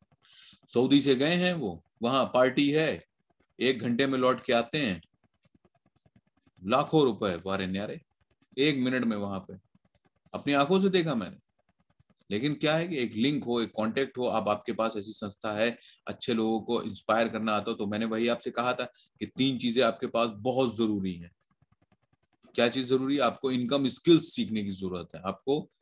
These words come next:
स्किल्ड होना पड़ेगा। तो तीन चीजें कौन कौन सी थी? कल हमने बात की थी,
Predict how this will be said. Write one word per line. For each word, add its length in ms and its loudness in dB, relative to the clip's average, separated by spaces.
स्किल्ड 480 2
होना 340 2
पड़ेगा। 420 -10
तो 120 -10
तीन 240 -4
चीजें 200 0
कौन 200 -2
कौन 140 -4
सी 100 -8
थी? 120 -4
कल 180 2
हमने 160 -2
बात 260 2
की 100 -4
थी, 220 -6